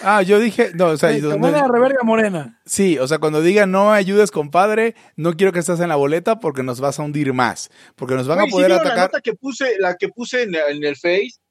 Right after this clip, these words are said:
Speaker 3: de que corrieron al, al este doctor de, de, creo, de Mexicali, de no, no sé dónde chingado, porque ellos ya se habían adelantado a ese, a este desmadre. Entonces ya se tan-, ya hasta tenían ensayos,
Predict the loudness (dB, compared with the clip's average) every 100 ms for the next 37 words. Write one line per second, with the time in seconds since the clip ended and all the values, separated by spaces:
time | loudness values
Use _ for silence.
0 | _ _ -4 -2 -2 0 2 2 2 0
1 | 0 0 0 0 0 0 0 -2 0 2
2 | 2 0 -2 -2 -2 -4 -10 _ -2 0
3 | 2 0 -2 -4 -8 -6 -6 -6 -6 -6
4 | -12 -6 -4 -4 _ _ -2 0 0 0
5 | 0 2 2 2 2 2 0 0 2 2
6 | 0 -4 -2 -2 -2 -4 -2 0 -2 -4
7 | -12 _ _ _ _ _ 0 2 2 2
8 | 2 0 0 0 0 0 0 0 0 0
9 | 0 2 2 0